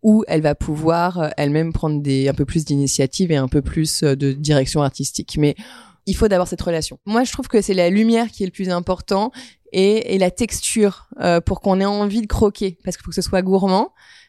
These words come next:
mais il faut que ça représente aussi la réalité. Donc, on a ce côté où il faut que ce soit bien fini. Euh, nous, on déteste photoshopper. On photoshop quasiment pas, donc il y a des défauts sur les desserts de nos photos.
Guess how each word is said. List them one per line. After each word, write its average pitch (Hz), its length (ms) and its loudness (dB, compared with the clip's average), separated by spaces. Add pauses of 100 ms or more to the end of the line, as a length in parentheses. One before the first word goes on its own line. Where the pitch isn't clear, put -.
mais 190 60 -2
il 190 40 -2
faut 185 100 -2
que - 40 -8
ça 185 120 0
représente 196 580 0
aussi 196 180 -2
la 202 160 2
réalité. 202 600 -2
Donc, 170 200 -2
on 180 140 2
a 180 80 2
ce 180 140 0
côté 220 400 2
où 220 40 -2
il 196 40 -4
faut 190 80 -2
que 170 40 -4
ce 190 60 -2
soit 180 220 0
bien 208 180 0
fini. 214 340 2 (380)
Euh, 180 140 4
nous, 220 100 4
on 220 100 2
déteste 202 380 0
photoshopper. - 500 -6 (240)
On 180 60 -8
photoshop 185 400 0 (160)
quasiment 214 400 2
pas, 247 120 2
donc 185 180 -2
il 247 40 4
y - 20 4
a 226 40 2
des 226 100 0
défauts 196 400 -2 (220)
sur - 160 -6
les 165 100 0
desserts 165 280 -2
de 160 80 2
nos 156 100 0
photos. 165 340 2